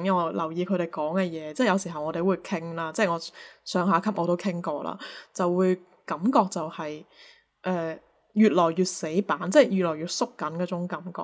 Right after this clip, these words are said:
佢唔係話薪酬上縮緊，即係薪酬一方面啦，而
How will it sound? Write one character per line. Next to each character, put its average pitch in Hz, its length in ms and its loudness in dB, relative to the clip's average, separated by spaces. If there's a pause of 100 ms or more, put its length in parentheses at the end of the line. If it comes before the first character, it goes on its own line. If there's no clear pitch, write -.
(120)
佢 262 120 4
唔 208 80 4
係 170 160 -2
話 165 320 -2
薪 254 320 2
酬 180 240 -2
上 160 200 -10
縮 190 200 -6
緊， 151 200 -10 (120)
即 262 100 4
係 - 20 4
薪 240 180 4
酬 220 140 -2
一 165 80 -2
方 190 220 0
面 170 200 -4
啦， 170 180 -6 (480)
而 190 60 -2